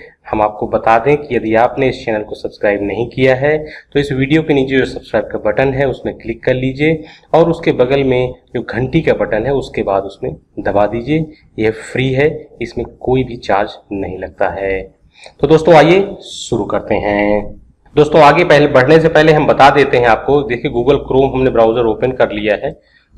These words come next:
और हम आपको ये बताते हैं कि, अ, हमारे browser में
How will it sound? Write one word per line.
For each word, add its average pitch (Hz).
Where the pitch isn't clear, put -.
और 120
हम 120
आपको 127
ये 135
बताते 127
हैं 139
कि, 143
अ, 120
हमारे 120
browser 120
में 127